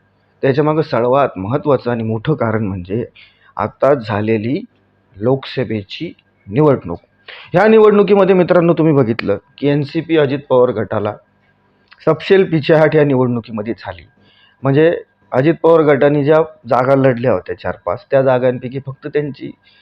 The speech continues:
रायगडची जागा ते निवडून आले आणि त्यानंतर ते शिरूर हरले, बारामती हरले, त्यानंतर ते, अ, मराठवाड्यातली मला वाटतं धाराशिवची जागा ते हरले.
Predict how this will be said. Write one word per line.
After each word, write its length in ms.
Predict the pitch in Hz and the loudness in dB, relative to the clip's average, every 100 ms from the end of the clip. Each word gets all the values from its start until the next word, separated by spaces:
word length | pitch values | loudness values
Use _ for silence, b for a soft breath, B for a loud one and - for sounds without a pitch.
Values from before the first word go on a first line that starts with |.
| b b - | b b -2
रायगडची 540 | 143 156 170 165 156 | 2 4 4 2 2
जागा 320 | 151 139 117 113 - _ _ _ | 2 4 2 -2 -4 _ _ _
ते 220 | 135 - - 131 110 | -6 -6 -12 -14 -2
निवडून 360 | 139 165 139 | 2 4 2
आले 200 | 95 95 - _ _ b b b b - | -2 -8 -16 _ _ b b b b -8
आणि 160 | 131 | -4
त्यानंतर 400 | 135 147 151 147 | 0 0 0 0
ते 120 | 147 | -2
शिरूर 340 | 151 - 139 135 | -4 -2 0 0
हरले, 300 | 120 117 127 | -2 -2 -2
बारामती 500 | 113 113 117 113 120 | 0 -2 -4 -6 -6
हरले, 360 | 113 101 101 - _ _ _ _ _ _ _ _ _ _ b b b _ | -8 -8 -12 -12 _ _ _ _ _ _ _ _ _ _ b b b _
त्यानंतर 360 | 113 123 123 123 | -4 -2 0 0
ते, 360 | 120 127 120 - _ _ | 0 0 -2 -8 _ _
अ, 60 | 120 | -6
मराठवाड्यातली 1040 | 113 110 117 123 127 127 120 110 120 110 - _ _ _ _ _ _ | -4 -2 -2 0 2 2 2 -2 -4 -4 -8 _ _ _ _ _ _
मला 180 | 117 117 | -2 0
वाटतं 280 | 120 - 117 | 0 0 -4
धाराशिवची 560 | 101 127 135 156 156 165 | -2 0 0 0 0 0
जागा 220 | 117 101 | 0 -2
ते 120 | 104 | -8
हरले. 280 | 101 101 | -14 -16